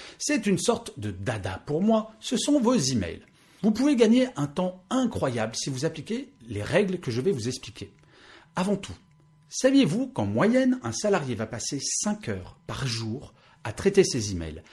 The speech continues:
Cinq heures ! Vous vous rendez compte ? Plus d'une journée par semaine à répondre ou à lire ses emails. Et vous me l'accorderez, tous les emails que nous recevons et que nous envoyons ne sont pas d'une importance stratégique fondamentale.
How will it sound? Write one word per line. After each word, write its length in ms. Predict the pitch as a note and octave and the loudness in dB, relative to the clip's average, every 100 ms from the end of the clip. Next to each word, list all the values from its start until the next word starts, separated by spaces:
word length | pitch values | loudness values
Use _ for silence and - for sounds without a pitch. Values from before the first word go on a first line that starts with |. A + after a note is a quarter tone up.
| - | -20
Cinq 680 | - - - B3 A#3+ - - | -8 -4 2 4 4 2 4
heures ! 360 | A#3 G#3 - - - _ C#3 | 4 4 0 -12 -20 _ -4
Vous 80 | |
vous 140 | D#3+ G#3 | 0 2
rendez 280 | A3+ A3 G#3+ | 4 4 2
compte ? 300 | A#3 A3+ - - - _ | -2 -4 -8 -20 -20 _
Plus 300 | - B3 - | 0 0 0
d'une 340 | C3 C3 C4 B3 | -4 0 2 4
journée 460 | G#3 E3 C#3+ D3+ - | 2 2 2 0 -2
par 160 | G3 - | -2 0
semaine 420 | E3 B2 B2+ D#3+ - - | 0 0 0 -4 -8 -6
à 60 | |
répondre 600 | C#3+ C#3+ C3+ G#2 A#2 - - _ | -4 -4 -2 -4 -4 -6 -18 _
ou 120 | A2 | -4
à 40 | G#2+ | -2
lire 300 | G#2+ C3 C#3 | 0 0 -2
ses 240 | A#2+ F#2+ | -4 -6
emails. 300 | F#2 D2+ E2+ - - - - - - | -6 -8 -14 -20 -20 -20 -20 -18 0
Et 100 | A3 | 2
vous 140 | F3 | 4
me 80 | C#3 | 4
l'accorderez, 680 | F#3 A3+ E3+ C#3 A#2 C#3 - - | 4 2 2 0 0 -4 -4 -4
tous 140 | C#4 | 0
les 240 | B3 C3 | 2 2
emails 220 | C#3 C#3+ C#3 | 2 2 0
que 100 | A2+ | -2
nous 140 | G#2+ | -2
recevons 580 | - E3 - B2+ A#2 - | 0 -2 -2 -2 -4 -4
et 80 | E3 | -4
que 100 | - | 0
nous 140 | A2+ G2 | 0 0
envoyons 400 | F#2+ G2+ E3 G#3+ | -2 0 0 0
ne 100 | C#3 | 0
sont 220 | C3 A2 | 0 -4
pas 260 | - D3+ G3 | 0 2 2
d'une 220 | B2+ B2+ | 0 -2
importance 640 | A2+ G#2 - B2+ E3 F3+ - | -2 -6 -8 -4 -4 -4 -8
stratégique 760 | - B2 - A2 G2+ D#3 - | -8 -8 -6 -4 -4 -6 -8
fondamentale. 840 | - - A#2+ A#2+ B2+ - F2+ F2 | -12 -4 0 2 0 0 -4 -6